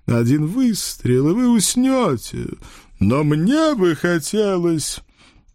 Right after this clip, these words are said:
«Он мой!» обиженно взвыл вампир, отчаянно бросаясь вперёд. Несчастный вложил последние силы в этот коварнейший удар,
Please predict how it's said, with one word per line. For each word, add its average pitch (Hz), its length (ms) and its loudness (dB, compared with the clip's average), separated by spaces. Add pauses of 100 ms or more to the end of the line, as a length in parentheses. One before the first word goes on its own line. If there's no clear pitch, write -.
(240)
«Он 143 380 4
мой!» 214 1400 2 (260)
обиженно 104 600 0
взвыл 110 340 0
вампир, 107 600 0
отчаянно 117 600 0
бросаясь 104 480 -2
вперёд. 104 680 -2 (520)
Несчастный 101 720 0
вложил 101 340 0
последние 110 680 -2
силы 117 380 0
в 98 40 0
этот 92 200 -2
коварнейший 101 800 -2
удар, 160 360 -2